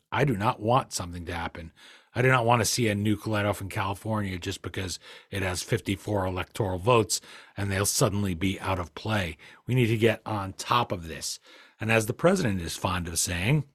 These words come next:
although he is, as Reagan called him, a smooth demagogue, think Sade combined with Jim Jones. <laughs> As the president is fond of saying, "This is not a partisan issue."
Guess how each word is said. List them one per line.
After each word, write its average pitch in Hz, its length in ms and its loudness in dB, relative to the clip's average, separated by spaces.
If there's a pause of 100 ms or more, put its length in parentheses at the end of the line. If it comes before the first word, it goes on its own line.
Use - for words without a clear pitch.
although 90 320 -2
he 92 200 4
is, 113 160 8
as 95 280 4
Reagan 95 280 0
called 95 300 0
him, 90 100 0
a 80 180 -4 (300)
smooth 143 1040 10
demagogue, 90 800 6 (540)
think - 340 0 (220)
Sade 101 840 4 (200)
combined 87 400 -4
with 85 200 -6
Jim 92 240 -2
Jones. 92 580 -4 (300)
<laughs> - 320 -12
As - 300 6
the 196 100 2
president 156 440 6
is 147 180 0
fond 131 280 2
of 123 80 2
saying, 117 440 0 (600)
"This - 260 2
is 90 120 -2
not 101 320 4
a - 40 -10
partisan 92 540 -2
issue." 85 380 -2